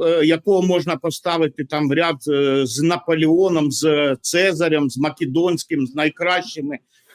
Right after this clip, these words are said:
е, генералами там в світовій історії, тим більше з тими генералами, е, які били, е,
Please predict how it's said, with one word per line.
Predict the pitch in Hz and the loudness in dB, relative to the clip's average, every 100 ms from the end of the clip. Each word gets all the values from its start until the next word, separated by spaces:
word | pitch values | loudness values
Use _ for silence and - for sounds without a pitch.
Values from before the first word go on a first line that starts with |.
| - _ - | -20 _ -2
е, | 160 156 | 2 2
генералами | 170 170 170 175 170 156 151 147 - | 2 2 2 2 2 2 2 0 -2
там | 160 156 147 135 | -4 0 -2 -4
в | |
світовій | - 165 180 180 175 160 | -6 -4 -2 0 2 0
історії, | - - 196 196 175 | -2 0 2 2 0
тим | 180 160 | 0 0
більше | 156 190 - 165 123 _ _ - | 0 -2 0 -2 -4 _ _ -8
з | - - | -6 0
тими | 196 190 | 2 4
генералами, | 165 175 175 170 170 165 156 151 156 | 2 2 2 2 2 2 2 2 0
е, | 135 147 143 | 0 2 2
які | 151 165 - 170 | 2 0 0 -2
били, | 143 196 196 175 160 131 - 160 | 2 4 6 4 2 0 -4 0
е, | 151 147 147 147 | 2 2 2 0